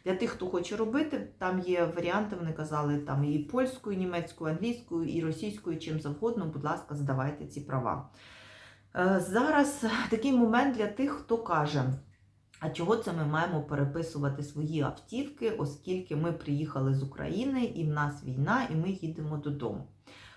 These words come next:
Е, давайте так. Ем,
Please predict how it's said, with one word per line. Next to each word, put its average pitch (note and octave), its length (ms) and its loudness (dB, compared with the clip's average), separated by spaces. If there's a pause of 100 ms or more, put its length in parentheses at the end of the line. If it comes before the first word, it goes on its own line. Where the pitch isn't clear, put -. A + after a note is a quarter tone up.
(140)
Е, D#3 360 0
давайте B3 420 4
так. - 540 0 (800)
Ем, D#3+ 720 0